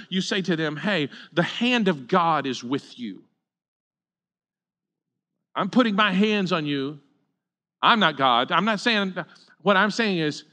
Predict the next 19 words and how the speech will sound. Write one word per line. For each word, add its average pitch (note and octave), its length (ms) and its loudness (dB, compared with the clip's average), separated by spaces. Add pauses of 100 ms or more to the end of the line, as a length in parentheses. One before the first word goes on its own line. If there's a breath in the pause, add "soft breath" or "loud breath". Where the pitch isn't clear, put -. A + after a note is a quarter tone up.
(180)
we're A3 260 2
representing F#3 680 2
that D3+ 100 -6
the C#3 120 -6
hand G3+ 440 -2
of C#3+ 140 -6
God D#3 240 0
is C3+ 140 -6
with - 260 -10
you. - 60 -20 (520)
In F#3+ 80 0
the F#3+ 120 4
Old F#3+ 120 0
Testament F3 380 -6
in E3 80 -4
particular, D3 380 -6
Nehemiah D#3+ 540 0
and C#3+ 100 -6
Ezra, C#3+ 420 -4